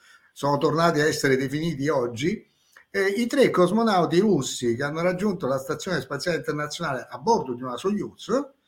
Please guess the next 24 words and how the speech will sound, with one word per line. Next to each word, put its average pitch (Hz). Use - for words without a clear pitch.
eh, 190
vestiti 208
con 202
colori, 165
eh, 127
giallo-blu 170
della 123
bandiera 123
ucraina. 123
Allora, 131
intanto 247
mi 180
viene 170
da 170
dire, 127
ma 143
avranno 180
pensato 185
tra 180
sei 185
mesi, 196
quando 175
torniamo 175
giù, 190